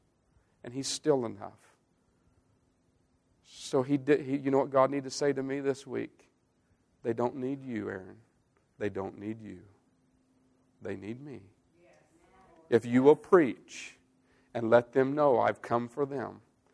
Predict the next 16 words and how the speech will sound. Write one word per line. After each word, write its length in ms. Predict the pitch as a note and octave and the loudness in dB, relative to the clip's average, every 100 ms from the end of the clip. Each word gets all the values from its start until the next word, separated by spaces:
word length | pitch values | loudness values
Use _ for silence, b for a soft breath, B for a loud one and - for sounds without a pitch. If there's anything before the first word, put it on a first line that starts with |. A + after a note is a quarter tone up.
| _ _ | _ _
no 140 | B2 A#2 | -2 2
matter 280 | A#2+ A2 | 4 4
where 260 | A2 A2+ B2+ | 4 6 4
they 160 | D3+ E3+ | 4 2
are 260 | D3 G2+ G#2 _ _ _ _ | 0 -4 -10 _ _ _ _
or 120 | G#2+ | -2
where 200 | G2+ G#2+ | 4 4
they've 260 | G#2+ B2+ B2+ | 4 0 -2
been, 320 | B2+ G2 G2+ _ _ _ _ _ _ _ _ | -6 -6 -12 _ _ _ _ _ _ _ _
I 100 | G#2+ | 2
want 240 | G#2 G2+ G#2+ | 2 -2 -6
to 60 | |
send 320 | - C#3 A2+ | -6 -4 -4
them 160 | F#2+ F#2+ | -6 -16
to 60 | F#2 | -18
somebody." 500 | - G2+ F#2+ G#2 | -16 -14 -14 -16